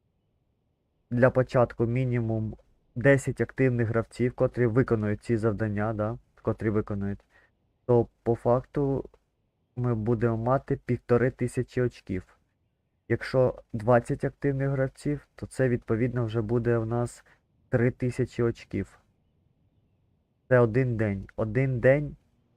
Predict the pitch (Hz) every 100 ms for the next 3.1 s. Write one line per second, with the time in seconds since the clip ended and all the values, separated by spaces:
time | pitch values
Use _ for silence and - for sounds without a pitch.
0 | _ 104 123 123 120 117 120 120 - 139
1 | 123 120 113 113 117 107 113 107 113 104
2 | 98 - _ _ _ _ _ 117 113 117
3 | -